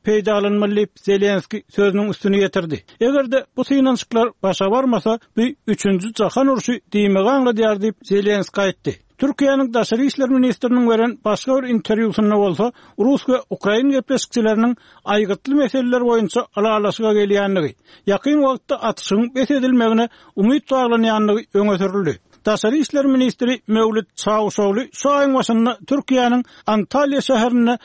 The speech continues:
Orsiýetiň daşary işler ministri Sergey Lavrov bilen onuň Ukrain kärdeşi Dmitri Kulebanyň gepleşigini gurnady. Ýöne bu gepleşik anyk netije bermedi. Zelenski, C N N bilen strategik şäher bolan Mariupolda aksiýa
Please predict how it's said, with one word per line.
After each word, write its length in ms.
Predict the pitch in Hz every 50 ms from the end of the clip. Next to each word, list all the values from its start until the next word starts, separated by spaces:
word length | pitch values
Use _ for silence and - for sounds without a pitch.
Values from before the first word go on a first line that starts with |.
| - - _
Orsiýetiň 600 | - 226 220 214 - - 220 196 - - 294 277 262
daşary 280 | 269 240 - 262 262 254
işler 240 | 226 - 269 240 240
ministri 520 | 247 240 233 233 - - 247 220 247 - -
Sergey 460 | - - 220 226 214 190 214 214 208
Lavrov 400 | 208 214 202 202 240 262 262 247
bilen 220 | 233 233 233 233 - - - - _
onuň 260 | - 214 214 233 254 226
Ukrain 400 | 226 190 - 202 214 226 277 302
kärdeşi 580 | - - 262 254 254 220 233 202 - 247 233 - - 160
Dmitri 420 | 185 233 262 262 247 - 240 254 294
Kulebanyň 640 | - - 214 240 269 285 254 269 254 247 240 247 226 - - _ _ -
gepleşigini 580 | 233 226 214 - - 233 190 - 233 214 220 226
gurnady. 400 | 226 214 202 208 196 180 143 - - _ _ _ _ _ -
Ýöne 320 | 185 190 202 208 269 294 - _ -
bu 80 | 285
gepleşik 420 | 294 285 - - 277 220 - 269 - _ _ -
anyk 300 | 202 233 285 - _ -
netije 480 | 262 240 - - 226 214 185 226 - - _
bermedi. 460 | 180 202 208 208 208 202 175 143 - - _ _ _ _
Zelenski, 640 | - 175 196 208 220 269 320 294 - - - 180 - _
C 320 | - - 208 214 233 233
N 100 | 226 277
N 100 | 302 302
bilen 220 | 277 269 262 269 - -
strategik 580 | 196 - - 208 208 208 - - 302 311 294 -
şäher 320 | - - - 240 220 240 262
bolan 380 | 277 262 247 240 240 254 226 214
Mariupolda 580 | 208 214 214 208 208 - 240 233 214 214 208 208 214
aksiýa 220 | 220 - - 302